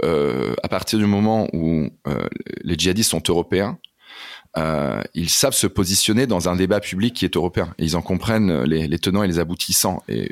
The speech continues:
ils sont pas tous en capacité de disserter sur la politique, euh, euh, intérieure de l'Allemagne ou du Danemark. Mais par contre, il y a toujours parmi eux des individus qui sont, euh,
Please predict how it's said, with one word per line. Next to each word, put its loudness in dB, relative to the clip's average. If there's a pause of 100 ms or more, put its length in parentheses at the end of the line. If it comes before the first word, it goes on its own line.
ils -10
sont -4
pas -4
tous -2 (140)
en -8 (240)
capacité 0
de -6
disserter 0
sur 0
la 0
politique, -2
euh, 2 (480)
euh, 0
intérieure 2
de 0
l'Allemagne 2
ou 0
du -6
Danemark. 0
Mais 0
par -4
contre, -2
il -2
y 0
a 2
toujours 0 (120)
parmi 2
eux 0 (480)
des 2
individus 0
qui -6
sont, 2
euh, -2